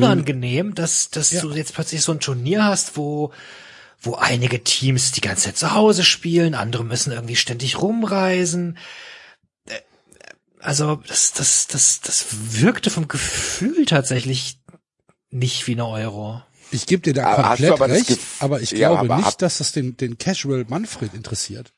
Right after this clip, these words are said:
Speaker 3: Wollte ich grad fragen, David, hast du dieses Gefühl, was du vielleicht hast, hast du das aber auch irgendwo anders wahrgenommen? Also hast du irgendwie, äh, irgendwo wahrgenommen, dass das irgendwie ein breiteres Gefühl ist? Weil ich gar nicht.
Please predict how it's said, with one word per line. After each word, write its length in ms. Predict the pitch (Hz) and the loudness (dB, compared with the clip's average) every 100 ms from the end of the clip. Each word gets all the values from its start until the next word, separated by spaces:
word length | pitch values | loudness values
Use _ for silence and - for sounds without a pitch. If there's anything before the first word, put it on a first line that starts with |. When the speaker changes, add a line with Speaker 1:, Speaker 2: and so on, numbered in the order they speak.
| _ | _
Speaker 3:
Wollte 340 | - 120 131 | -2 2 2
ich 60 | 160 | 0
grad 180 | 135 - | -4 -2
fragen, 280 | 139 208 | -2 2
David, 220 | 135 104 98 | 2 2 0
hast 200 | 110 - | -2 -2
du 40 | |
dieses 240 | 113 101 | -2 -2
Gefühl, 280 | - 104 127 | -2 0 2
was 120 | 107 | 2
du 120 | - 160 | 2 2
vielleicht 280 | 160 117 | 4 4
hast, 140 | 113 101 | 2 0
hast 160 | 101 | 0
du 60 | 101 | 0
das 160 | 98 90 | 0 0
aber 160 | 87 | 0
auch 100 | 76 | -2
irgendwo 220 | - - | -2 -4
anders 260 | - 123 - | 0 0 2
wahrgenommen? 380 | 131 139 139 - | 0 2 0 2
Also 200 | 104 98 | 4 4
hast 180 | 113 - | 4 -2
du 100 | 95 | -4
irgendwie, 760 | - 127 117 95 110 120 120 - - | 0 -2 -2 -2 2 2 2 -2 -6
äh, 180 | 64 82 - | -4 -4 0
irgendwo 520 | 117 123 104 107 101 | 2 2 2 2 4
wahrgenommen, 400 | 82 120 135 131 | 4 4 2 2
dass 140 | 113 | 2
das 300 | - 104 - - _ _ _ _ _ - | 2 -2 -4 -14 _ _ _ _ _ -8
irgendwie 400 | 101 98 90 92 | -4 -4 -2 -2
ein 140 | 82 | -2
breiteres 560 | 71 - 104 151 - - | -2 2 4 4 2 0
Gefühl 300 | 131 - 143 | 0 2 2
ist? 100 | 120 | 2
Weil 120 | 82 | 0
ich 120 | - | 2
gar 200 | - 92 | 2 2
nicht. 260 | - 78 | 0 -4